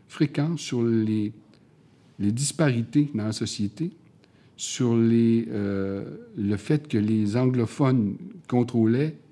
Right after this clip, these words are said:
et que les francophones travaillaient. Cet écart de classe était pour elle insupportable. Et comme je dis, elle n'avait pas un discours, euh, de, de, de, de, anarchiste ou, euh,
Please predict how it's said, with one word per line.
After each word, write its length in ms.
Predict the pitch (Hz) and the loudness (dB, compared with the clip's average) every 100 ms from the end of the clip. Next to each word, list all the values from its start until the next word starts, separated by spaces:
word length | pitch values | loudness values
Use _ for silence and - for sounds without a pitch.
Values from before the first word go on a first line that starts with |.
| - | -8
et 80 | 104 | -6
que 120 | 110 | -2
les 180 | 107 110 | -2 -2
francophones 760 | - 123 117 110 - 151 151 151 - _ - | -4 -6 -6 -6 -4 -2 -2 -6 -16 _ -6
travaillaient. 440 | 127 110 92 - - _ _ - - - - _ _ - | -2 -2 -4 -8 -16 _ _ -20 -20 -20 -20 _ _ -16
Cet 300 | - - 101 | -6 -4 0
écart 320 | 131 127 165 135 | 0 2 2 2
de 100 | 107 | 0
classe 720 | - 147 151 139 - - - - | 0 0 -2 -4 -8 -10 -8 -6
était 240 | 101 127 | -4 -6
pour 260 | 113 113 120 | -4 -2 0
elle 280 | 147 147 156 - _ _ _ _ - | 0 0 -2 -12 _ _ _ _ 0
insupportable. 800 | 135 - - 113 - 92 - 151 - _ _ _ _ _ _ _ - | 0 0 -4 -8 -8 -12 -12 -16 -20 _ _ _ _ _ _ _ -4
Et 200 | 101 101 | 0 0
comme 200 | - 117 | 2 2
je 60 | 98 | 4
dis, 80 | |
elle 80 | 143 | 2
n'avait 140 | 110 107 | 2 2
pas 100 | 135 | 2
un 60 | |
discours, 460 | 107 - 139 123 98 | 2 0 0 0 0
euh, 340 | 98 104 101 | 0 -2 -4
de, 220 | 104 110 101 | -6 -8 -8
de, 220 | 117 104 | -8 -8
de, 380 | 107 95 98 98 - - - _ | -6 -6 -8 -10 -16 -20 -20 _
de, 200 | 107 - | -6 -2
anarchiste 800 | 117 123 113 - - 139 - - | 2 4 2 0 0 0 -2 -4
ou, 240 | 120 113 | -2 0
euh, 120 | 110 | 2